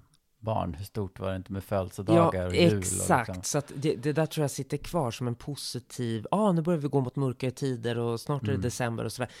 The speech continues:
Speaker 2: Jag tror att det sitter kvar omedvetet som en
Speaker 1: Mm.
Speaker 2: liksom, "Ah, okej, förväntanstid", sådär
Speaker 1: Mm,
Speaker 2: liksom.
Speaker 1: mm.
Speaker 2: Nej, men så att jag, jag har ju lite så här skjuts av det här.
Speaker 1: Mm.
Speaker 2: Ehm, och det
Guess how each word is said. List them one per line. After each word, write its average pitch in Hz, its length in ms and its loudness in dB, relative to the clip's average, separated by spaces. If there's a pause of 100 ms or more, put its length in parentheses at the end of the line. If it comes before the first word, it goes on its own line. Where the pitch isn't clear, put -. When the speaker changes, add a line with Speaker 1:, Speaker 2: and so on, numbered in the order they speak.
Speaker 2:
Jag - 80 -8
tror 170 100 2
att - 60 0
det 143 80 0
sitter 139 240 -2
kvar 156 300 2
omedvetet 123 840 0
som 107 220 -2
en 107 80 2
Speaker 1:
Mm. 113 140 4
Speaker 2:
liksom, 117 320 0 (200)
"Ah, 165 420 2
okej, 151 320 0
förväntanstid", 120 1600 0
sådär - 280 -2
Speaker 1:
Mm, 104 180 2
Speaker 2:
liksom. 113 260 -4
Speaker 1:
mm. 107 220 0 (140)
Speaker 2:
Nej, 156 160 4
men 165 120 4
så 170 100 0
att - 140 -6 (440)
jag, 151 240 0
jag 156 200 2
har 165 120 2
ju 151 80 4
lite 139 280 -2
så 131 120 -4
här 117 300 0
skjuts - 760 -6
av 110 200 -4
det 107 80 -4
här. 117 340 -8 (220)
Speaker 1:
Mm. 104 260 -4 (100)
Speaker 2:
Ehm, 117 640 -2
och 110 300 -6
det 135 180 -2